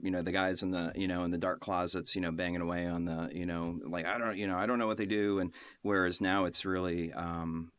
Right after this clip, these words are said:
you know, it's really a, a very front, front of mind topic. And you s-, again, you see it in the news with all these,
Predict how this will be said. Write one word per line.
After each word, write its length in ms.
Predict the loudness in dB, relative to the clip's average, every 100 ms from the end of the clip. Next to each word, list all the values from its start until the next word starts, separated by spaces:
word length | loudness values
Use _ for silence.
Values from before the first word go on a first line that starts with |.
| -8
you 120 | -6
know, 160 | -4 -4
it's 180 | -6 -6
really 300 | -4 -4 -4
a, 180 | -6 -6
a 120 | -8
very 280 | -4 -2 -2
front, 360 | -4 -4 -4 -6 -10
front 220 | -4 -2
of 60 | -2
mind 300 | -2 -2 -4
topic. 540 | -4 -4 -4 -8 -10 -8
And 120 | -6
you 60 |
s-, 120 | -6 -6
again, 220 | -8 -6 -4
you 60 |
see 160 | -4 -4
it 40 |
in 60 | -4
the 60 |
news 320 | -4 -2 -4 -6
with 160 | -6
all 100 | -6
these, 320 | -4 -4 -6